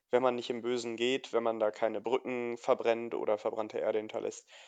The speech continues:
Äh, warum, warum nicht noch mal nett grüßen? Ähm, das, das zeigt einfach eine gewisse Klasse, eine gewisse Reife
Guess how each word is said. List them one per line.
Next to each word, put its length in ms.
Äh, 60
warum, 680
warum 260
nicht 240
noch 140
mal 160
nett 160
grüßen? 720
Ähm, 640
das, 300
das 260
zeigt 300
einfach 280
eine 120
gewisse 320
Klasse, 380
eine 120
gewisse 340
Reife 460